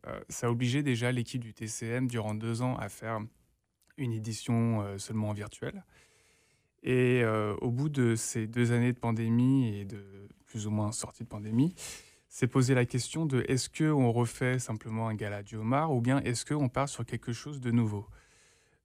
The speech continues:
Et, euh, donc pendant plusieurs mois et ensuite surtout là durant l'été, euh, s'est posé la question de comment est-ce qu'on referait ce gala. Et finalement a abouti cette idée de l'escapade suivie de dessert disco.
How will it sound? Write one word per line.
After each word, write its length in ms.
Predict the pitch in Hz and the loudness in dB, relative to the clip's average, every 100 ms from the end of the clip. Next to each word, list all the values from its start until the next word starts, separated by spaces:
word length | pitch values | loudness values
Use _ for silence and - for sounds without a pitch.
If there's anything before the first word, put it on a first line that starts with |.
| - | -4
Et, 320 | 123 117 113 | 0 4 4
euh, 500 | 110 107 107 107 110 | 4 4 2 0 -2
donc 300 | - 120 120 120 | 0 2 2 2
pendant 260 | 131 143 | 4 4
plusieurs 340 | 156 131 120 110 | 2 0 2 4
mois 420 | 117 131 156 165 | 4 4 2 0
et 100 | 113 | -2
ensuite 420 | 95 - 117 120 | -4 -8 -12 -12
surtout 420 | - 104 - 123 | -14 -16 -14 -6
là 220 | 117 107 | -4 -4
durant 260 | 107 110 104 | -6 -8 -8
l'été, 560 | 104 107 - 131 143 151 - - - - | -8 -8 -4 0 0 -4 -12 -20 -20 -8
euh, 640 | 110 104 101 98 98 101 90 - - - - | -4 -2 -2 -4 -8 -12 -14 -14 -16 -20 -16
s'est 180 | - 117 | -8 0
posé 280 | 123 117 | 2 4
la 100 | 117 | 4
question 380 | 110 113 - 131 | 4 0 0 2
de 140 | 120 107 | 2 0
comment 400 | - 123 127 127 | 2 6 6 6
est-ce 120 | - | 2
qu'on 140 | - | -2
referait 520 | 104 110 - 110 113 113 | -2 -4 -4 -6 -4 -6
ce 140 | - | -8
gala. 380 | 107 104 104 202 _ _ _ _ _ _ _ _ | -8 -8 -8 -12 _ _ _ _ _ _ _ _
Et 220 | 131 131 | 6 6
finalement 500 | - 135 123 135 165 | 6 6 8 6 4
a 120 | 113 | 2
abouti 420 | 113 113 113 - | 2 2 -2 -4
cette 280 | 151 117 107 | -4 -4 -4
idée 220 | 113 123 | 0 0
de 120 | 135 113 | 2 2
l'escapade 600 | 117 117 123 113 139 160 | 2 0 -2 0 0 -2
suivie 360 | - 123 120 139 | -4 -4 -2 0
de 140 | 113 | 0
dessert 320 | 107 110 113 | -2 -4 -6
disco. 320 | 113 - 101 | -8 -12 -16